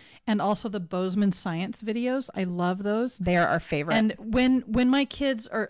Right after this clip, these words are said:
Speaker 1: if we're doing astronomy, say, I'll often tell my high schoolers, "Okay, I want you to do the Khan Academy astronomy over the next three months. And I want you to get through all those videos over the next three months." And I could maybe put them in their planners and stuff. Or I may just tell them, "I just want you to watch one a day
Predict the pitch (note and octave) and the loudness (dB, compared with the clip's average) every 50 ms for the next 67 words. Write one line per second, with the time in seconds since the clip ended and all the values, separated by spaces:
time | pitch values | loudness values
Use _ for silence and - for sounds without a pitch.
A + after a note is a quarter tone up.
0 | _ - A#3+ B3+ - - E4 E4 C4 D#4+ D4+ D4 C4 B3 G3 - - - G3+ F#3 | _ -4 -4 -4 -2 -2 -2 0 0 2 2 2 2 2 0 -4 -2 -2 0 0
1 | F#3 F#3 F3+ F3 E3+ - - F#3+ - - - _ _ - G#3 - - G#3+ A3+ - | 0 0 0 -2 -4 -4 -8 -8 -8 -10 -14 _ _ -2 -2 0 0 0 -2 0
2 | - C4+ A#3+ - C4 A#3+ A#3 G#3+ F#3 F#3+ G3+ F#3 - - - F#3+ F3+ F3+ F3+ - | 0 0 0 2 2 2 2 2 2 2 0 0 0 0 0 2 2 2 0 -2
3 | - - B3+ A#3+ - G3+ G3 A#3 B3+ B3+ - - C4+ D#4+ C4+ A3+ - A#3+ A#3 A3+ | -6 -6 -4 -2 0 0 2 2 2 0 0 -2 -2 0 0 2 2 2 4 4
4 | A3 A3 G#3+ - - - - _ - G3 - - - A#3 A#3+ A#3 - - A#3+ A3+ | 4 2 0 -2 -8 -20 -16 _ -8 -8 -6 -2 0 0 0 0 0 0 0 2
5 | A#3 A3 A3 G#3+ G#3+ G#3+ - - G3 - - - G#3 G3+ G3+ G3+ G3+ G3+ G3+ G3 | 2 4 4 4 2 2 0 -2 -6 -6 -2 0 0 2 4 4 4 2 2 2
6 | F#3+ F#3+ - - - - - - A#3+ G#3+ F#3+ G#3 F#3+ F#3+ F#3 F#3 - - - - | 2 0 -2 -6 -18 -20 -8 -2 -2 0 2 2 2 2 2 2 0 -4 -6 -2
7 | G#3+ G3+ F#3+ F3 E3+ G3 A#3+ - - - - G3+ F#3+ G3 - - G#3 G3+ F#3+ - | 2 2 4 4 4 2 0 -2 -4 -2 0 2 2 2 2 0 -2 -2 -2 -4
8 | - - A3+ - F3+ G3 G3 G3+ F#3+ F3 F#3+ F3+ F3+ F3 E3 F3 D#3+ E3 D#3+ D#3 | -6 -6 -6 -2 -2 0 0 0 0 0 0 0 0 0 0 -2 -2 -2 -2 -2
9 | D#3+ - - - - F3 D#3+ C#3+ - - - - - - A#3 A3 G3 G3 - A#3 | -4 -4 -8 -10 -8 -6 -6 -6 -6 -8 -12 -12 -4 0 2 2 2 2 2 0
10 | G#3 F#3 - G#3+ G3+ F#3+ F3+ F#3 F#3 - G#3 - F#3 F#3 F3+ F3 F3 F3 - - | -2 0 0 0 2 2 2 2 0 -2 -2 -2 -2 -2 0 0 0 -2 -2 -2
11 | F3+ F3 E3+ E3+ E3+ - F#3+ F3+ - F#3 - - - - - - - - - B3 | -4 -2 -2 -4 -4 -4 -6 -6 -6 -6 -6 -8 -10 -14 -20 -20 -18 -8 -2 0
12 | G#3 G3 F#3+ F#3+ - - - F#3+ F#3 F3 F3 E3+ - - E3+ - - - F3+ D#3+ | 2 2 2 2 0 -2 -2 -2 0 0 -2 -2 -2 -4 -6 -6 -6 -4 -6 -4
13 | D#3+ E3+ F#3 F#3+ F3+ - - - G3+ - - C4+ B3+ C4+ C4+ A#3 A#3 - - - | -4 -4 -4 -6 -8 -10 -10 -10 -8 -6 -4 -4 -4 -2 -2 0 0 -2 -2 -2
14 | A3 A3+ A#3+ B3 G#3 G#3+ G3+ G3 G3 F#3+ G3 - | -2 0 0 0 0 2 2 2 2 0 -2 -4